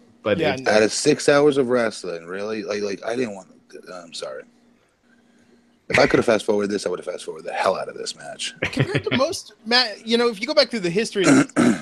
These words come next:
Speaker 2: podcast, compared to most of the pay-per-views, if this was the worst match on the show, this doesn't even touch what the worst match is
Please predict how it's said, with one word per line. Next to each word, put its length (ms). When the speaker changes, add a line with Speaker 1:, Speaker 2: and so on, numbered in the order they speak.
Speaker 2:
podcast, 560
compared 240
to 60
most 560
of 80
the 80
pay-per-views, 540
if 100
this 160
was 160
the 100
worst 460
match 300
on 100
the 80
show, 420
this 140
doesn't 220
even 200
touch 340
what 140
the 60
worst 480
match 340
is 520